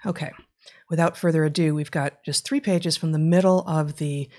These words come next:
chapter called Becoming Adults. And those of you, actually, before I embark on this, those of you who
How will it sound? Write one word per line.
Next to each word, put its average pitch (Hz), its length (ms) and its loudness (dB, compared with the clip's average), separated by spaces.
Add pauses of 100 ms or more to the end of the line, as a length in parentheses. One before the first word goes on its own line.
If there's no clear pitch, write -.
chapter 143 540 -4 (320)
called 147 300 -6
Becoming 151 460 -4
Adults. - 540 -10 (1500)
And 170 280 2
those 233 280 4
of 233 100 2
you, 214 300 4
actually, 170 320 -2
before 151 320 -2
I 147 60 0
embark 151 440 -4
on 151 100 -4
this, 139 160 -6
those 165 200 0
of 165 100 -2
you 160 220 0
who 151 420 -2